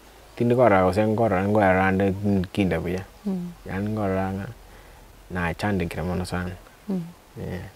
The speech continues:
Speaker 2: Tia, let's hope ng'a onde nare okorigereria estory eye, agokonye. Inche kwanza ogosaba kwane okonene nkori ng'a onyore omonto ogwakanera nonye na ecourse. Ecourse echi short courses echi chia amagoko, nabo chigogokonya.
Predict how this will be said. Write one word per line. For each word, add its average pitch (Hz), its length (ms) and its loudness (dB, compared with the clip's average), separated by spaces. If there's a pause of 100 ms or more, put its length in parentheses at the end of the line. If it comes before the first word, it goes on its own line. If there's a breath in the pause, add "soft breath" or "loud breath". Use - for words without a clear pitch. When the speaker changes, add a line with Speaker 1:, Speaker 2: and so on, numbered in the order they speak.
(540)
Speaker 2:
Tia, 185 240 2
let's 208 400 0
hope 196 220 2
ng'a 165 420 2
onde 170 140 0
nare 196 220 2
okorigereria 190 460 2
estory 185 340 -2
eye, 170 240 -2 (120)
agokonye. 208 560 -4 (480 loud breath)
Inche 170 180 2
kwanza 208 220 4
ogosaba 165 320 6
kwane 180 360 2
okonene 170 400 2
nkori 165 260 2
ng'a 165 200 0
onyore 190 240 2
omonto 160 300 2
ogwakanera 160 460 2
nonye 151 220 0
na 180 200 0
ecourse. - 520 -4 (760 loud breath)
Ecourse 185 340 4
echi 190 180 2
short 180 300 4
courses 170 440 2
echi 151 200 -2
chia 185 300 2
amagoko, 175 480 0 (140)
nabo 165 200 4
chigogokonya. 165 680 0